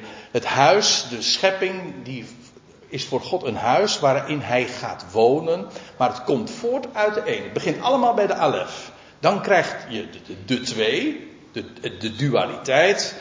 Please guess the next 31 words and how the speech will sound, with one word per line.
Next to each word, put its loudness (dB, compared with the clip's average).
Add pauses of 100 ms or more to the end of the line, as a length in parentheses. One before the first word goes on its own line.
(120)
de -16
tegenstellingen, -2
hemel -4
en -8
aarde, 0
nacht 0
en -8
dag 4
enzovoort. -2 (180)
Dat -10
is -8
de -4
Bet, -2
dat -6
is -8
de -8
schepping. -6 (340)
Maar -8
uiteindelijk -6 (460)
eindigt -4
het -8
allemaal 0
weer -10 (260)
bij -2
de -10
Alef, -6 (320)
de -6
één. -8 (920)
De -6
ene -2 (160)
God. -6